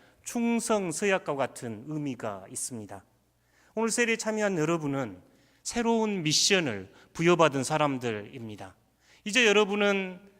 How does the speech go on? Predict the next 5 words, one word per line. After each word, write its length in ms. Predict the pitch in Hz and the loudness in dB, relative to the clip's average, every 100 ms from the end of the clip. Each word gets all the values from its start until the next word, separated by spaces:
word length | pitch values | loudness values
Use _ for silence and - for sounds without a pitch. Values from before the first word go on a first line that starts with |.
| _ _ | _ _
예수 640 | 220 240 233 - 233 220 - | 0 0 0 -2 0 -2 -2
그리스도께 640 | 190 190 196 190 - 185 | -2 2 0 0 2 2
충성해야 840 | 185 - 247 240 247 233 202 170 135 | 2 -2 -2 2 2 4 4 4 4
할 280 | 117 90 - - - _ | 0 -2 -16 -20 -20 _
그리스도의 800 | - 190 202 - 185 151 101 92 | -6 -2 -2 -2 -2 0 -2 -8